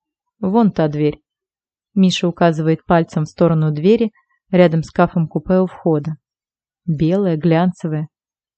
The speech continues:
А слона-то я и не заметила. «Отлично». Направляюсь к ней и спускаюсь по витой лестнице в подвал. По дороге щелкаю кнопкой выключателя и осматриваюсь.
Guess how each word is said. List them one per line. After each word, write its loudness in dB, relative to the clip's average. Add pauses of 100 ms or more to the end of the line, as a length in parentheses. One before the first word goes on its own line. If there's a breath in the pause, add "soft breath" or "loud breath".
(180)
А 2
слона-то 2
я 2
и 0
не 2
заметила. -2 (760)
«Отлично». -4 (720)
Направляюсь 2
к -18
ней 4
и -4
спускаюсь 0
по -6
витой 0
лестнице 0
в -20
подвал. -2 (600)
По 2
дороге 4
щелкаю 2
кнопкой 0
выключателя 0
и 4
осматриваюсь. -2